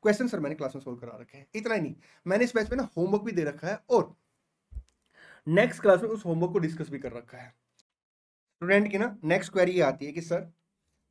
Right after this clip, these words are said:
हमने एडवांस अकाउंट पहले नहीं पढ़ रखा या हल्का फुल्का सा पढ़ रखा है, तो क्या ये बैच हमारे लिए रेलेवेंट रहेगा? मैं आपको बता दूं, अगर आपने एडवांस अकाउंट पहले ना भी पढ़ रखा हो ना, तो भी सर आप इस बैच को ले सकते हैं, क्योंकि मैंने इसमें हंड्रेड परसेंट सिलेबस कवर करा रखा है। ठीक सर,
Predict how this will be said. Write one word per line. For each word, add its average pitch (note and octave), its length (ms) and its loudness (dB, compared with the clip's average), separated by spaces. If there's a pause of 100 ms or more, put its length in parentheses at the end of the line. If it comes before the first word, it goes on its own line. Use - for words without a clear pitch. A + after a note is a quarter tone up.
(120)
हमने G3+ 340 6
एडवांस F3+ 420 4
अकाउंट G#3 240 0
पहले F#3 180 2
नहीं E3 200 4
पढ़ D3+ 160 0
रखा A#2 300 -8 (180)
या G3 180 6
हल्का F#3 340 0
फुल्का F#3+ 260 -2
सा E3+ 100 -4
पढ़ C#3 140 -4
रखा C3 240 -6
है, D3+ 100 -8 (540)
तो G3+ 80 4 (100)
क्या F#3+ 260 2
ये A3 200 0
बैच C#3+ 400 -6 (180)
हमारे F3 260 -2
लिए F#3 100 -4
रेलेवेंट D#3+ 380 -2
रहेगा? D3+ 200 -8
मैं D#3 120 -6
आपको D3 180 -12
बता A#2+ 180 -10
दूं, E3 180 -12 (400)
अगर G#3+ 320 4 (100)
आपने D3+ 280 2
एडवांस E3 340 -2
अकाउंट F3 240 -6
पहले D#3 180 -4
ना C#3+ 180 -6
भी E3 100 -8
पढ़ C#3 140 -10
रखा B2+ 180 -8
हो C#3 80 -12
ना, D#3+ 80 -10 (160)
तो E3+ 80 -6
भी F3+ 80 -6
सर E3+ 140 -6
आप D3+ 140 -6
इस C#3 80 -12
बैच C3 200 -6
को C#3 120 -12
ले B2 120 -6
सकते B2+ 280 -10
हैं, G3+ 120 -4 (320)
क्योंकि F#3+ 200 2
मैंने E3 240 4
इसमें G3+ 160 -2
हंड्रेड D#3+ 180 -2
परसेंट E3+ 200 -4
सिलेबस D#3 220 -6
कवर C3+ 180 -8
करा A#2+ 200 -8
रखा A2+ 240 -12
है। A#2 60 -14
ठीक F3+ 260 -4 (540)
सर, G3+ 280 4